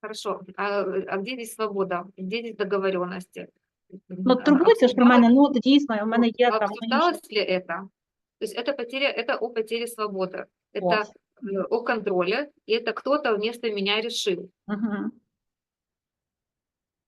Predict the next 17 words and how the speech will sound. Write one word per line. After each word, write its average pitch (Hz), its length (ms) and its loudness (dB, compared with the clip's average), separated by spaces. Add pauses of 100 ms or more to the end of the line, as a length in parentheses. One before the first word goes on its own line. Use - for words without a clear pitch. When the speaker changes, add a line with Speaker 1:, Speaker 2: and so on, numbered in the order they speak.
(400)
Speaker 1:
То 208 40 -4
есть 202 120 -6
контроль 269 500 -2
над 247 220 -2 (240)
другим 208 380 -6
человеком. 180 680 -8 (260)
Вот 202 200 -8
мне, 254 300 -8 (280)
э, 196 40 -12
э, 202 440 -4 (400)
м, 208 340 -10
вы 202 80 -6
знаете, 302 440 -4 (260)
э, - 80 -14
о 202 200 -6
чем 202 240 -2
это? 180 320 -4